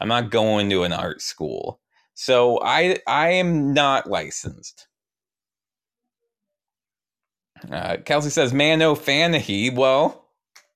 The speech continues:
that's as good as a license right there. What more do you want than Mano Fanahy?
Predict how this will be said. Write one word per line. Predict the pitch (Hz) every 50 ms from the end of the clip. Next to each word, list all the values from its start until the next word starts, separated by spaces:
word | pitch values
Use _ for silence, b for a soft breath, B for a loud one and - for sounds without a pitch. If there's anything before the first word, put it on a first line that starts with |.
| _ _ _ _
that's | 254 - - 139 135 - - 147 147 180 214 - - -
as | 190 175
good | 160 185 190 185
as | 185 165 156 156
a | 156 160
license | 147 143 156 160 165 160 - 160 143 135 147
right | 147 143 135 123
there. | 160 208 190 143
What | 135 147 160
more | 165 165 165 175 175
do | 151 151
you | 156 156 151
want | 151 156 156 147 - -
than | 135 131 131 131 - - b b b b b b b b b b
Mano | - 104 127 139 143 143 147 151 143 135
Fanahy? | - - - 147 180 185 151 - - - 98 - - - -